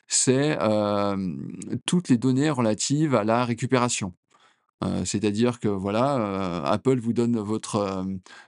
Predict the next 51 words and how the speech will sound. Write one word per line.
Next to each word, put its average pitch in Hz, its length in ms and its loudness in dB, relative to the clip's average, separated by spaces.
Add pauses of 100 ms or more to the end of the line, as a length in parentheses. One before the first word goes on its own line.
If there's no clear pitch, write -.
variabilité 120 640 2
de, 104 300 0
de 98 240 -2
fréquence 107 380 -4
cardiaque. 110 500 -2 (480)
Bon, 110 160 2
si 175 200 0
c'est 185 120 4
une 175 80 2
donnée 175 220 2
que 147 40 -6
vous 143 80 0
savez 143 280 2
lire 147 280 2
et 113 60 0
vous, 110 260 -2
vous, 113 320 0
et, 107 160 2
et - 20 0
vous 117 140 -2
savez 139 200 2
interpréter 123 420 0
vos 120 100 0
données, 120 340 2 (640)
c'est - 200 -2
pas 107 100 -4
un 101 80 -2
souci. 160 460 -2 (680)
Euh, 104 340 0
mais 117 220 2
voilà, 117 380 2
pour 104 260 -2
monsieur 120 260 0
quiconque 139 360 0
qui - 80 -6
découvre 120 300 0
déjà, 117 200 2
qui 120 140 -4
sait 113 100 0
à 110 60 2
peine 131 120 -2
ce - 80 -6
que 131 60 2
c'est 123 140 0
une, 107 120 0
euh, 92 340 -2
la 110 120 2
variabilité 117 460 0
de - 40 -6
fréquence - 300 -4
cardiaque, 117 440 -2